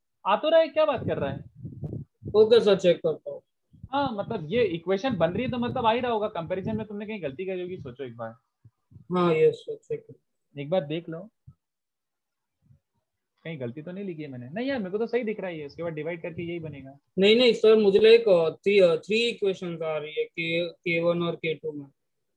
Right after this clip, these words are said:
Speaker 2: तो उससे दो इक्वेशन से फ़ोर और वन आ रहा है, but थर्ड equation, like, वो नहीं satisfy कर रहा।
Speaker 1: क्या कर रहे हो? अच्छा, ये बताओ, मैंने बोला x plus one का whole square by K one square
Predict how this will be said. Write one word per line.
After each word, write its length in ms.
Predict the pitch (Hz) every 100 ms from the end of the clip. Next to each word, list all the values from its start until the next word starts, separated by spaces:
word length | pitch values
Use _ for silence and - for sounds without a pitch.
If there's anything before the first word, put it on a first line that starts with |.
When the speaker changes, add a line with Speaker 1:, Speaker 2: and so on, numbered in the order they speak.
| _ _ _ _ _ _ _ _ _ _ _ _ _ -
Speaker 2:
तो 400 | 180 175 180 180
उससे 280 | 175 196 196
दो 240 | 185 196
इक्वेशन 540 | 226 - 233 220 233 226
से 140 | 233
फ़ोर 260 | 220 214 226
और 80 | 220
वन 160 | 220 214
आ 120 | 220
रहा 100 | 214
है, 60 | 190
but 100 | 180
थर्ड 300 | 175 175 190
equation, 480 | 190 196 190 202
like, 220 | 190 190 180
वो 80 | 190
नहीं 220 | 185 185
satisfy 500 | - 160 151 - 147
कर 120 | -
रहा। 180 | 135 _ _ _ _ _ _ _ _ _ _ _ -
Speaker 1:
क्या 120 | 214
कर 180 | 214 156
रहे 100 | 143
हो? 60 | 123
अच्छा, 140 | 143
ये 140 | 120 104
बताओ, 360 | 92 90 87 _ _ -
मैंने 240 | 135 165
बोला 260 | 180 196 165
x 180 | 151
plus 340 | 147 - 190 190 151
one 240 | 165 160
का 160 | 180 160
whole 160 | 139 135
square 340 | 156 160 156
by 140 | 170 170 143
K 120 | 139
one 140 | 151
square 420 | 156 - 165 156